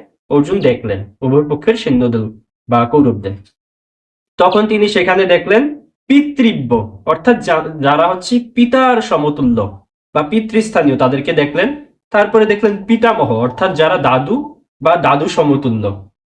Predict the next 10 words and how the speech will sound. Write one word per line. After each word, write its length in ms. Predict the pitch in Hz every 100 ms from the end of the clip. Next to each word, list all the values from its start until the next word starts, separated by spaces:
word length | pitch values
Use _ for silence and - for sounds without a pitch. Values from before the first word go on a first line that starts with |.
| _ -
তারপরে 340 | 196 190 220
আচার্য 560 | 220 226 208 214 190 220
দেখলেন, 380 | 202 196 220 277 - _ _ -
যারা 280 | 165 170 180
হচ্ছে 340 | 180 - 220 202 196 233 - _ _ _ _ _ _ _ - 143 123
গুরু 240 | - 240
সমতুল্য 800 | 240 214 220 220 214 220 320 -
বা 140 | - 147
গুরুদেব, 480 | 143 143 147 147 104 - _ _ _ _ _ -
দ্রোণাচার্য 560 | 131 143 147 160 156